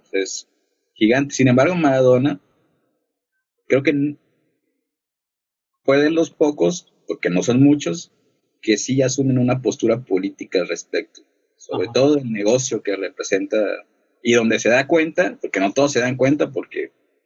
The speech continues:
Speaker 1: eh, así como, no quiero decir que sea como una constante, pues, pero, pues, la gente jodida está pensando en tragar, y de, y cuántos pelados en Colombia, en México, en Argentina, que de tener nada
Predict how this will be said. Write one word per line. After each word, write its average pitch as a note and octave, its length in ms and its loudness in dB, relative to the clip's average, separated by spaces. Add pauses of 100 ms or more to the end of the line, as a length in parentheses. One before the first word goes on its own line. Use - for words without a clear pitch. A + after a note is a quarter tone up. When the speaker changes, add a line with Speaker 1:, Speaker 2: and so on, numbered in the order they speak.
(480)
Speaker 1:
eh, D#2+ 260 -4 (100)
así A2 240 -2
como, G2 720 -2 (1600)
no G#2 160 -8
quiero C#3+ 140 2
decir C#3 180 0
que B2 100 -2
sea B2+ 220 -2
como B2+ 180 0
una - 180 0
constante, B2 580 -2
pues, G#2+ 260 0
pero, E2+ 460 -2
pues, F2+ 120 -4
la F2 100 0
gente B2+ 280 -2
jodida D3 300 2
está B2+ 220 -2
pensando A#2+ 340 0
en B2 80 -2
tragar, A#2+ 440 0 (520)
y G#2 160 2
de, F#2+ 100 4 (240)
y G#2 120 -12 (100)
cuántos B2 420 0
pelados B2 540 2
en G2 100 -6
Colombia, G#2 480 0
en G#2 100 2
México, G#2 460 -4
en F#2+ 140 -2
Argentina, G2+ 600 -2
que E2+ 220 -2
de F2+ 200 -4
tener G#2+ 340 0
nada B2+ 440 0